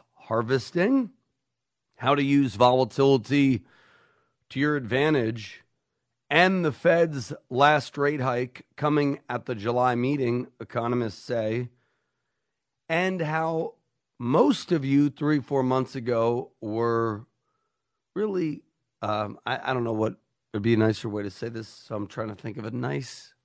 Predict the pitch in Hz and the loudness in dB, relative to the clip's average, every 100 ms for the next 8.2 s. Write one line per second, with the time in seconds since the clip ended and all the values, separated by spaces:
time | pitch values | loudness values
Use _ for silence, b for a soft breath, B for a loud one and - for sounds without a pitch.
0 | - 110 120 156 - 131 117 b b b | -16 -8 -6 -6 -6 -10 -10 b b b
1 | 196 190 190 185 139 - - 156 165 170 | -8 -6 -4 -4 -4 -10 -8 0 4 6
2 | 143 98 101 - _ _ _ _ _ _ | 4 2 -6 -20 _ _ _ _ _ _
3 | 135 120 147 151 - 139 131 160 165 135 | -2 6 6 6 2 -4 -2 -4 -4 -4
4 | 156 139 117 127 139 180 170 170 139 117 | -2 -2 -2 -2 -2 -2 -2 -4 -4 -6
5 | - 113 113 101 - 117 110 - - _ | -8 -8 -6 -10 -8 -6 -6 -10 -20 _
6 | _ _ _ _ _ _ _ _ _ _ | _ _ _ _ _ _ _ _ _ _
7 | - 180 185 196 220 - 147 151 202 190 | -4 -2 2 4 4 4 2 4 6 2
8 | 160 - | -2 -10